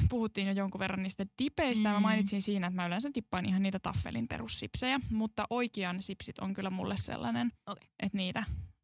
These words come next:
Speaker 1: niitä tykkään. Siellä on Musta Melodi esimerkiksi, on semmonen herkullinen, ja sitten Pirteä Britta, niin ne on mun mielestä
Speaker 2: Okei.
Speaker 1: molemmat vegaanisia. Ne on tosi ihana,
Speaker 2: Kuulostaa
Speaker 1: tykkään noista
Speaker 2: hyvältä.
Speaker 1: nimistäkin. Niitä dippailen ja sitten kasviksia, jos jaksan pilkkoa.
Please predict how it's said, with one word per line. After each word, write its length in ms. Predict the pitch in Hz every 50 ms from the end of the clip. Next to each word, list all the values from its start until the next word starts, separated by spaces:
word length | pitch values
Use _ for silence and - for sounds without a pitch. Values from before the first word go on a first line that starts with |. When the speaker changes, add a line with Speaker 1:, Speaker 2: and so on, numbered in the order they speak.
| _
Speaker 1:
niitä 320 | - 233 214 208 196 196 180
tykkään. 460 | - - _ - - 202 233 233 214 214 - - - -
Siellä 320 | - - 208 202 196 196
on 100 | 196 202 -
Musta 400 | 208 208 208 220 208 - - 202
Melodi 500 | 196 196 196 196 190 190 185 185 190 196
esimerkiksi, 640 | 202 190 - - 220 220 226 - - 226 - - -
on 140 | 226 214 208
semmonen 360 | - 220 220 220 226 233 233 - _ _ _ _ _ _ _ _ _ _ _ _ _ -
herkullinen, 760 | 214 214 208 202 - 196 196 196 190 190 190 190 190 190
ja 120 | 190 190 185
sitten 460 | - - 190 - _ - 196 190 190 - -
Pirteä 480 | 208 208 202 196 - - 208 208 208
Britta, 600 | 202 196 208 - 226 214 _ _ _ - - 254
niin 200 | 240 254 254 254 247 - - -
ne 120 | 254 240 233
on 60 | 220
mun 120 | 214 208
mielestä 240 | 202 262 233 196 -
Speaker 2:
Okei. 100 | - 233
Speaker 1:
molemmat 340 | 226 - - 254 277 262 -
vegaanisia. 680 | 277 269 262 247 269 262 277 302 320 - - 359 392 - -
Ne 180 | 285 277 277 269
on 60 | 247
tosi 180 | 247 247 240 -
ihana, 200 | 226 214 214 208
Speaker 2:
Kuulostaa 140 | 202 214 214 214
Speaker 1:
tykkään 220 | - - 202 202
noista 220 | 208 214 226 233 220
Speaker 2:
hyvältä. 100 | 202 202
Speaker 1:
nimistäkin. 480 | 196 196 208 - - - 226 226 233 - _ _ _ _ _ _ _ _ -
Niitä 240 | 294 320 294 294 240
dippailen 440 | 262 233 _ - 240 233 226 226
ja 60 | 226 214
sitten 280 | 214 202 - 262 302
kasviksia, 460 | - 220 214 - - 208 - - 202
jos 120 | 196 185 -
jaksan 280 | 190 190 - - 233 -
pilkkoa. 480 | - - - - - - - - -